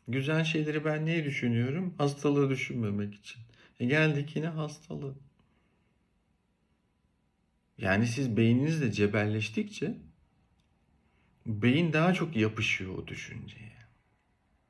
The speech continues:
Yani siz o düşünceye sürekli enerji yüklüyorsunuz.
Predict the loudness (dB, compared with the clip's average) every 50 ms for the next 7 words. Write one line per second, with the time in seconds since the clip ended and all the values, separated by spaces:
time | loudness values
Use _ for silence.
0 | _ _ _ _ _ _ _ _ _ _ _ _ _ _ _ -14 -10 -8 -6 -6
1 | -6 -6 -4 -2 -2 0 0 0 -2 0 0 0 0 0 0 0 0 -2 -2 -2
2 | -2 -2 -2 -2 -2 0 0 2 0 0 -4 -10 -14 -14 -8 -2 0 2 4 6
3 | 6 4 4 2 0 -2 -2 -4 -6 -10 -12 -14 -14 -14 -16 -16 -16 -16 -16 -16
4 | -18 -20 -20